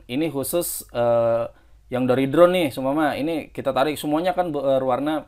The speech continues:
mango. Yang kedua, ini kita ambil dari kamera H P, sumama kita ke label, kemudian gua, eh, pilih warna yang blue, yang blue. Nah, ini akan gua tarik ini dari H P nih, gua ambil. Nah, maka dia akan blue.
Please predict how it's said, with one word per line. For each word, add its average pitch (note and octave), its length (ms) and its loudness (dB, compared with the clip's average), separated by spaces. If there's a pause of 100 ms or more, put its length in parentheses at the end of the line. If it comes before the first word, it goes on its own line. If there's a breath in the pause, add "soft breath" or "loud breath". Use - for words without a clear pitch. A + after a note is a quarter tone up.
(140)
mango. A2+ 480 -6 (480 soft breath)
Yang C#3 240 -2
kedua, D#3+ 480 8
ini C3 160 -4
kita D#3+ 240 0
ambil D3+ 240 4
dari C3 160 2
kamera C3 320 -2
H C3+ 40 0 (120)
P, D3+ 320 0
sumama G2 560 -12 (320)
kita G#2 240 -10
ke A2 80 -6
label, B2 640 2
kemudian C#3 320 -2
gua, E3 240 0 (160)
eh, B2 240 2
pilih C#3 640 -2
warna B2 320 2
yang C3+ 240 0
blue, C3 320 0 (320)
yang A2 220 -6
blue. B2 260 -4
Nah, F#2+ 160 -12
ini A#2 160 -4
akan E3 220 -4
gua C#3 100 4
tarik D#3 240 0
ini D#3 160 -6
dari C#3 220 -2
H D3+ 100 0
P D#3 160 -6
nih, C#3+ 240 -6
gua A2+ 160 -2
ambil. B2 320 -4
Nah, G2 240 -12
maka A2+ 160 -6
dia E3+ 160 0
akan F3 240 0
blue. B2 320 -4